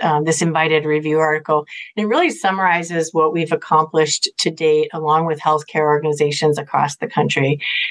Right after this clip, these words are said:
And I, it actually summarizes and provides a little more depth in what we've covered today. So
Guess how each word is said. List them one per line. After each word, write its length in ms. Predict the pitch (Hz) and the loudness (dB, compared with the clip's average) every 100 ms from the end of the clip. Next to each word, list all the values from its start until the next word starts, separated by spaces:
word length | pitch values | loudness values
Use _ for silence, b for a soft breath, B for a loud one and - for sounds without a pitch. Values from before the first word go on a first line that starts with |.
| B | B
And 340 | 170 156 147 147 | -2 0 0 -2
I, 280 | - 196 - _ _ - | -2 -2 -2 _ _ -4
it 120 | 180 | 0
actually 340 | 202 214 240 | 0 0 -2
summarizes 800 | - - 180 175 165 165 165 160 | -2 0 0 2 2 0 0 -2
and 140 | 156 147 | -2 -2
provides 420 | 160 147 156 156 | -2 2 2 2
a 60 | |
little 180 | 156 156 | 0 2
more 220 | 151 147 | 2 -2
depth 420 | 143 196 233 180 - - | -2 0 2 0 -6 -4
in 120 | 170 | 2
what 180 | 170 180 | 2 0
we've 160 | 170 | -4
covered 380 | - 185 180 175 | -2 -2 -2 -4
today. 480 | 170 160 180 139 151 | -4 0 0 0 -6
So 340 | - 170 151 | -2 2 0